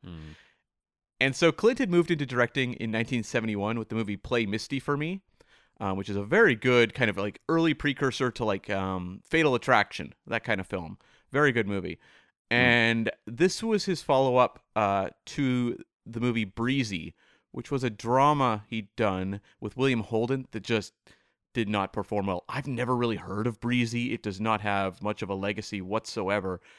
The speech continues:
Speaker 2: But Clint was not particularly happy with the way that, um, Breezy and Play Misty for Me had been released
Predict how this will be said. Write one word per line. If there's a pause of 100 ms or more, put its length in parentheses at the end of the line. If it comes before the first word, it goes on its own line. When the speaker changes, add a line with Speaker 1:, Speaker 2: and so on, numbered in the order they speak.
(280)
Speaker 2:
But
Clint
was (440)
not (240)
particularly
happy (200)
with (560)
the
way
that,
um, (200)
Breezy (400)
and (300)
Play
Misty
for
Me
had
been
released